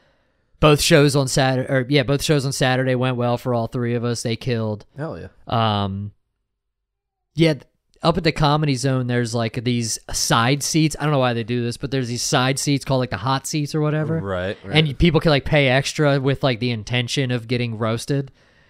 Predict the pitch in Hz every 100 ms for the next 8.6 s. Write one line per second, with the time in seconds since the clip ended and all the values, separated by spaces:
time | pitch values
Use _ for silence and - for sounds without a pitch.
0 | _ - 147 143 127 135 117 - 135 131
1 | 120 113 127 98 _ - 123 120 127 117
2 | 113 107 - 123 113 120 113 - 117 98
3 | 101 98 120 113 113 101 101 101 101 92
4 | 127 113 101 101 98 - 117 107 107 120
5 | - 156 127 131 113 107 127 113 113 101
6 | 120 113 104 107 - 208 190 214 135 -
7 | 233 196 190 185 151 147 143 143 139 139
8 | 147 120 120 110 131 123